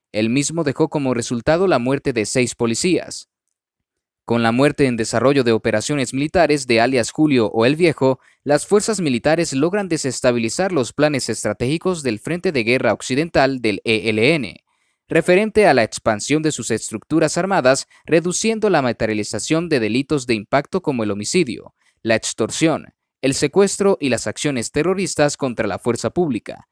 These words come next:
concluyó la institución. Valga decir que se trata de la segunda baja sensible que experimenta el E L N este semestre, si se cuenta la de Ángel Padilla Romero, alias Fabián, confirmada definitivamente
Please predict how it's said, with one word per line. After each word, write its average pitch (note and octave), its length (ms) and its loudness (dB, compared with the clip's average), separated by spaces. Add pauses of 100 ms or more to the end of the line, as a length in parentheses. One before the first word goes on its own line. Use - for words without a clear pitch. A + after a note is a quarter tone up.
(200)
concluyó A2+ 540 0
la A#2 100 4
institución. A#2 720 -4 (880)
Valga A#2 320 4
decir C3+ 320 0
que C#3 340 2 (120)
se D#3 200 -2
trata G#3 300 2
de F3 100 2
la D#3 100 4
segunda F3 420 0
baja E3 300 0
sensible F3+ 520 -4
que D3 120 0
experimenta D3+ 720 -2
el A#2+ 200 -2
E A#2+ 280 2
L E3+ 220 2
N A#2+ 260 0
este B2+ 280 -2
semestre, B2+ 600 -4 (320)
si - 180 -4
se F3+ 160 0
cuenta G#3+ 380 2
la C3 180 2
de A2 180 2
Ángel C3 340 -2
Padilla A#2 340 0
Romero, A#2 440 -2 (340)
alias B2+ 340 0
Fabián, A#2 500 0 (260)
confirmada F3+ 600 0
definitivamente C3+ 960 0